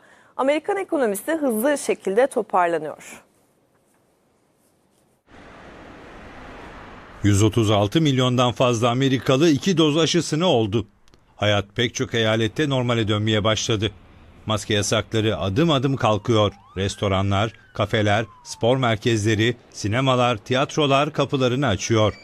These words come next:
Speaker 2: Aşılar Amerika'yı iyileştiriyor. Yeniden nefeslenen Amerikalılar ekonominin çarklarını büyük bir hızla döndürmeye hazırlanıyor. Amerika, İkinci Dünya Savaşı'ndan bu yana tanık olunacak en büyük geri dönüş öyküsüne hazırlanıyor.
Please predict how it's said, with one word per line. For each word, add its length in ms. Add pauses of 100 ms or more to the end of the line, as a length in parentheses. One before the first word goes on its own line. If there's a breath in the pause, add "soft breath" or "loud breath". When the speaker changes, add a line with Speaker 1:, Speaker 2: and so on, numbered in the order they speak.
(380)
Speaker 2:
Aşılar 480 (140)
Amerika'yı 560
iyileştiriyor. 840 (920)
Yeniden 380
nefeslenen 540
Amerikalılar 720 (240 loud breath)
ekonominin 560
çarklarını 760 (260)
büyük 280
bir 100
hızla 320
döndürmeye 460
hazırlanıyor. 720 (320)
Amerika, 480
İkinci 400
Dünya 280
Savaşı'ndan 640
bu 60
yana 200
tanık 320
olunacak 580
en 220
büyük 220
geri 240
dönüş 260
öyküsüne 440
hazırlanıyor. 680